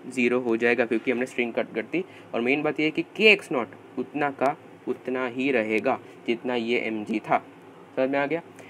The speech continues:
तब acceleration of two एम हमको इधर साफ साफ दिख रहा है, वो कितना होगा, टू एम जी प्लस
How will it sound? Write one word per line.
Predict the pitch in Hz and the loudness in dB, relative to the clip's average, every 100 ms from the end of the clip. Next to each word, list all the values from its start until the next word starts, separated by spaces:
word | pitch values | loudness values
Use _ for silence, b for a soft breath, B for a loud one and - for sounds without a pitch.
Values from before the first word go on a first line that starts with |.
| B 143 | B 0
तब | 143 | 4
acceleration | 131 - 160 156 156 | 4 6 2 4 0
of | 160 - | -2 -4
two | 147 165 - | 2 2 4
एम | 135 117 117 - - - | 2 0 -2 -10 -12 -6
हमको | 135 | 2
इधर | 127 131 | 4 4
साफ | - 131 147 | 6 6 6
साफ | 156 139 | 0 0
दिख | 127 151 | -2 2
रहा | 120 | 2
है, | |
वो | 123 | 2
कितना | 131 131 135 | 0 0 0
होगा, | 127 117 117 127 - B B B - | 2 2 0 -2 -8 B B B -2
टू | 151 156 | 4 6
एम | 127 | 6
जी | 117 127 - - - - - - - - - - | 0 -4 -8 -20 -20 -20 -20 -20 -20 -20 -18 0
प्लस | 147 139 - | 4 4 0